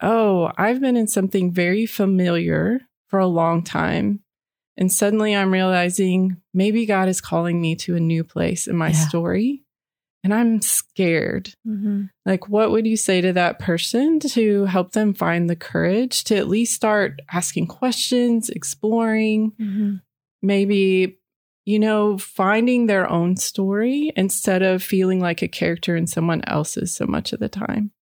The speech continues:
Speaker 3: I love the way you said that too. Yeah, like, living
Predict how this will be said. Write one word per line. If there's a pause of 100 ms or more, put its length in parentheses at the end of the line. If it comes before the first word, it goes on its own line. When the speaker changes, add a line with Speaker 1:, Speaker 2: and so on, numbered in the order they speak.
(160)
Speaker 3:
I
love
the
way
you
said
that
too.
Yeah,
like,
living